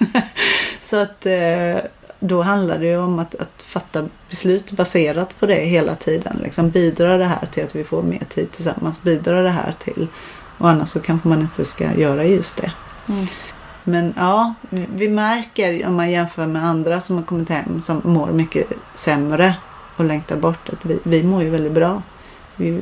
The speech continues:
Speaker 1: vi är väldigt belåtna och nöjda med våra liv. Sen är det klart det är så små saker, liksom, men, eh, stora hela.
Speaker 2: Men ni har verkligen uppfyllt er livsdröm.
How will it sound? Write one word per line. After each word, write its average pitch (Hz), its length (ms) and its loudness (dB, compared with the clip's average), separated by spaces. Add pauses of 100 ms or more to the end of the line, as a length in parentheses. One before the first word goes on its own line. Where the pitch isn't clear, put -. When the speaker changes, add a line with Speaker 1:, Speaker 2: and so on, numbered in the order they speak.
(120)
Speaker 1:
vi 175 100 0
är 185 60 0
väldigt 180 420 -4
belåtna 156 420 -2
och 147 60 -4
nöjda 156 340 -4
med 170 200 0
våra 165 180 0
liv. 170 220 -4
Sen - 240 -10
är 165 60 -2
det 165 80 -4
klart - 280 -6
det - 40 -8
är - 40 -8
så - 120 -8
små 143 300 0
saker, - 440 -4
liksom, 165 480 0
men, 165 300 0
eh, 160 240 -2
stora 165 240 -4
hela. 160 360 -4 (680)
Speaker 2:
Men 262 160 4
ni 269 120 4
har 269 120 4
verkligen 196 540 0
uppfyllt 190 680 -4 (140)
er 185 220 0 (500)
livsdröm. 202 920 -2